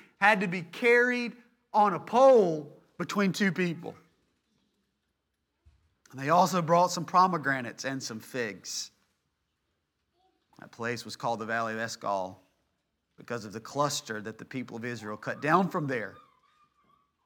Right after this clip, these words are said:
At the end of forty days, they returned from spying out the land, and they came to Moses and Aaron and to all the congregation of the people of Israel in the wilderness of Paran at Kadesh.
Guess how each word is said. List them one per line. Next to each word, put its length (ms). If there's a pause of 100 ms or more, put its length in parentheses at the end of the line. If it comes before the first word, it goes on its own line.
(300)
At 100
the 180
end 220
of 100
forty 540
days, 400
they 100
returned 480
from 140
spying 540
out 160
the 80
land, 340
and 80
they 60
came 260
to 60
Moses 520
and 80
Aaron 340
and 140
to 60
all 160
the 80
congregation 640
of 60
the 60
people 340
of 80
Israel 460 (440)
in 100
the 60
wilderness 540
of 120
Paran 500
at 160
Kadesh. 640